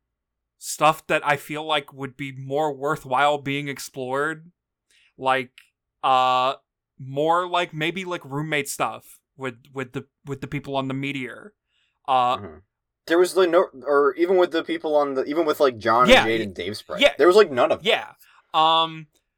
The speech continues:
Speaker 1: stuff involving the kids' guardians, like, before the events of Homestuck happened. Uh,
Speaker 2: Mm-hmm.
Speaker 1: stuff on Alternia before the events of, of Hivebent happened. Like,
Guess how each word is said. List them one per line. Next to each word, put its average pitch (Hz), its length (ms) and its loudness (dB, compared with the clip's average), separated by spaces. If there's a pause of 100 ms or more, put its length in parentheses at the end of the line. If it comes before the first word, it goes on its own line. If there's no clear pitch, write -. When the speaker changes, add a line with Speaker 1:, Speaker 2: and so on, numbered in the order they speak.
Speaker 1:
stuff - 680 2
involving 170 960 0
the 156 80 -6
kids' 180 280 -4
guardians, 131 760 2
like, 131 340 -4
before 160 560 0
the 156 120 -4
events 151 360 -6
of 147 100 -14
Homestuck 156 460 -4
happened. 120 640 -12 (360)
Uh, 127 460 0
Speaker 2:
Mm-hmm. 98 320 -12
Speaker 1:
stuff 139 460 0
on 151 160 0
Alternia 170 640 0
before 147 340 -2
the 151 200 -6
events 143 380 -4
of, 156 300 -10
of 139 460 -6
Hivebent 170 560 0
happened. 127 640 -2 (480)
Like, 156 400 0